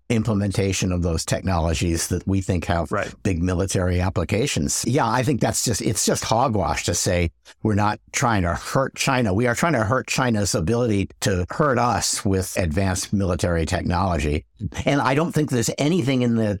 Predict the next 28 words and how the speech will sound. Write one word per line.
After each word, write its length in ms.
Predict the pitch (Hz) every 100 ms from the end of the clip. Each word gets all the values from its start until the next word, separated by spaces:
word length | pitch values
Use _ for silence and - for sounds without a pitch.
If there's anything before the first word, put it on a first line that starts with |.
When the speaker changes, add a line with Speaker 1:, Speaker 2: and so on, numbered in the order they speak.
| -
Speaker 1:
this 180 | 104 -
latest 600 | 98 143 147 90 - -
set 320 | - 131 104
of 200 | 98 85
regs 420 | 123 196 120 101 - _ -
that 100 | 143
is 160 | 131
meant 300 | 110 143 156
to 180 | - 117 - _ _
trim 640 | - - - 185 185 175 156
back 520 | 151 156 147 214 208 - -
the 520 | 113 123 123 123 127
impact 440 | 135 139 120 117 113
on 180 | 113
China. 400 | 110 143 196 90 - - -
If 200 | 127 135
anything, 500 | 185 131 101 98 101
uh, 260 | 113 107
Speaker 2:
No. 160 | 123 101
Speaker 1:
this 240 | 113 117
is 120 | 110 95
designed 540 | 113 95 113 117 107
to 200 | 110 95 -
really 800 | - 175 220 226 185 120 98 95 -
tighten 500 | - 160 147 117 101
the 160 | 92 87 -
screws 640 | - - 156 151 95 87 92
on 260 | 85 87